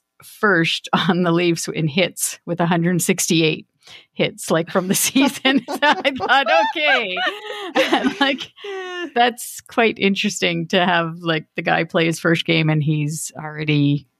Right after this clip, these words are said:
Speaker 1: leading somewhere on, on, in, in the team with that stat. And,
Speaker 2: Mm-hmm.
Speaker 1: um, and then the other thing I thought was funny was that, uh,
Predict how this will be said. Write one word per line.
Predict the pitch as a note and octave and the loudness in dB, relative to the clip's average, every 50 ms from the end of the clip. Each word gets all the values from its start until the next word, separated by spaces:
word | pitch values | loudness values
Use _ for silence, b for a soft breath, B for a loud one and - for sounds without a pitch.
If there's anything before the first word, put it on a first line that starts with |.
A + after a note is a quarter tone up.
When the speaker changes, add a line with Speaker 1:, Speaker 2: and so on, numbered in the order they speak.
| _ _ _ _ _ _ _ _ _ _ _ _ - | _ _ _ _ _ _ _ _ _ _ _ _ -2
Speaker 1:
leading | D#3 E3 E3+ E3 D#3 D3 D3 - | 2 2 2 4 2 2 0 0
somewhere | - E3+ D#3 D#3 D3+ D3 D3 C#3+ | 0 0 2 2 2 2 4 2
on, | D3 D3 C3+ | 2 2 2
on, | - D3 D3 C#3+ C#3+ D3+ - | 2 2 2 2 2 0 -2
in, | D#3+ D#3 D3+ D3 D3 D3+ D3 C#3 - | -2 -2 -2 -2 -2 -2 -4 -6 -6
in | - D#3 D#3 | -4 -2 -2
the | D3+ C#3+ | -2 -2
team | - - E3 D3+ D3+ D3+ | -2 0 0 0 2 0
with | D#3 D3 - | 0 0 0
that | C#3 C#3 C3+ - - | 0 0 0 -2 -4
stat. | - - C#3 C#3 C#3+ F3 - | -4 -4 -2 -2 -2 -6 -8
And, | - - E3+ E3+ E3+ E3+ E3+ | -6 -4 -2 -2 0 0 2
Speaker 2:
Mm-hmm. | F3+ | 2
Speaker 1:
um, | F3 F3 F3 F3 F3 F3 F3 F3 B B B B B B B B B B - | 4 4 4 2 2 0 -4 -14 B B B B B B B B B B -2
and | F3 F#3+ | 2 2
then | F#3+ G3 | 4 4
the | G3+ F#3+ | 4 4
other | G3 G3 G#3 G3+ | 4 4 2 2
thing | - G#3 F3 E3+ | 0 0 0 0
I | E3+ E3 | 0 2
thought | F3 D#3+ E3 D#3 | 2 2 2 2
was | E3 D#3 - | 0 -2 -2
funny | - - E3 E3 E3 D#3+ D#3+ | -2 -2 0 0 0 0 2
was | E3 E3 D3+ C#3+ - | 2 2 0 0 0
that, | E3 D#3 D#3 D#3 - - - | 0 0 0 0 -4 -4 -2
uh, | D#3 D3+ D3+ D3+ D3+ D3 D3+ | 0 0 0 0 0 -2 -2